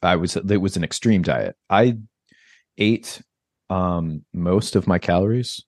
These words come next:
from raw meat, probably from around two thousand eight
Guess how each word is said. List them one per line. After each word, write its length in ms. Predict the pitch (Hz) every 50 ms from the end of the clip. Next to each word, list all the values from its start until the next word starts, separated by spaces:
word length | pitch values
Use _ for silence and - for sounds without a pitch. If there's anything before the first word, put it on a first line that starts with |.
| _ _
from 340 | - - 101 90 82 80 80
raw 160 | 85 90 90
meat, 320 | 90 90 90 92 101 - - _ _ _ _ _ _ _ _ _ _ _ _ _ _ _
probably 500 | - - - 95 92 98 90 95 98 90
from 220 | 87 - - 90 85
around 520 | 82 82 85 85 82 82 82 82 - - _ _ _ _ _ _ _ _ _ _ _ _ _ _ _ _ _ _ _ _
two 140 | - - 110
thousand 300 | 107 104 101 95 95 -
eight 400 | - 95 110 127 127 - - -